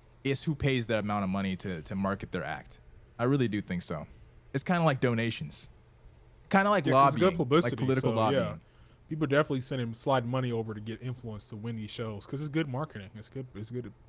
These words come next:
Speaker 2: you know. That's probably why these shows are kinda slowly declining over time, 'cause people realize it's bullshit.
Speaker 1: I think she's independent.
Speaker 2: <laughs> Which is good, man.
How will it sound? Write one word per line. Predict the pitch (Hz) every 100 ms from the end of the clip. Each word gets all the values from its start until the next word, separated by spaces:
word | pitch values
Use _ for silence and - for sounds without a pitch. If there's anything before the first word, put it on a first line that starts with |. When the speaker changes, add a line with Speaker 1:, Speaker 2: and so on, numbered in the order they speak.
| -
Speaker 2:
you | 123 113
know. | 127 - - - - - - -
That's | 165 196
probably | 226 214
why | 208
these | 208
shows | - 196
are | 190
kinda | 208 190 143
slowly | - 170 170
declining | 131 - - 151 156
over | 143 127
time, | - 147 139
'cause | 113
people | 190 170
realize | 123 165 131 117
it's | 107
bullshit. | 127 170 - 135 - - -
Speaker 1:
I | 120
think | 127 180
she's | 180 135
independent. | 110 90 101 101 85 -
Speaker 2:
<laughs> | - - - - - - - _ - - - _ - - - - -
Which | 170
is | 117
good, | 147 175 131
man. | 113 117